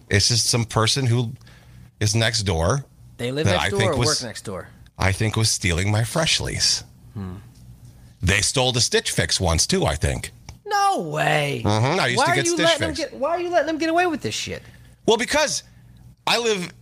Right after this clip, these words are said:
Speaker 1: the street I live on, I don't really have a step. Basically, my door, the front door to my building, is on the sidewalk. And so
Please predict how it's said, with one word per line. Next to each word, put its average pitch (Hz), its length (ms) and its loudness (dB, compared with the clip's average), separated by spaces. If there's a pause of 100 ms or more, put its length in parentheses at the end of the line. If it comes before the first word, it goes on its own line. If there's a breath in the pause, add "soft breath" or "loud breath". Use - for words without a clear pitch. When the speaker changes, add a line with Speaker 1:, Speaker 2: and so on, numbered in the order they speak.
(380)
Speaker 1:
the 156 180 2
street 233 260 0
I 180 100 2
live 196 220 0
on, 131 140 2
I 185 80 2
don't 226 200 -2
really 185 240 2
have 156 520 0 (420 soft breath)
a - 100 -2
step. - 540 0 (160)
Basically, 156 720 2 (600)
my 160 300 2
door, 143 500 0
the 127 100 -2
front 180 400 0
door 165 200 2
to 160 60 2
my 139 160 2
building, 123 480 0
is 117 240 2
on 139 320 0
the 120 80 0
sidewalk. 117 720 0
And 123 120 2
so 139 400 0